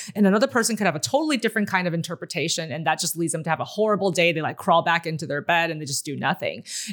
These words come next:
And that has to do with your thoughts, your interpretation of the objective things that happen to us.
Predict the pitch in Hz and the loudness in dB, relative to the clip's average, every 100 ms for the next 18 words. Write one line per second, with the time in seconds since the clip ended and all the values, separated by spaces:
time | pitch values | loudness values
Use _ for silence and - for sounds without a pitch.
0 | - 233 226 175 226 277 349 185 240 226 | -2 0 -2 -2 2 4 2 0 0 2
1 | 202 156 165 180 175 196 196 - - 170 | 0 0 0 -2 -2 -2 4 6 6 4
2 | 190 185 202 - 247 233 - 220 233 - | 0 2 0 0 -4 -4 -2 0 0 0
3 | 147 156 175 160 170 165 143 180 170 202 | -2 -2 -2 -2 -2 -2 0 0 0 -2
4 | 180 165 160 160 156 151 143 110 - 127 | -2 -2 -2 -2 -2 -2 -2 -6 -6 -6
5 | - - | -4 -4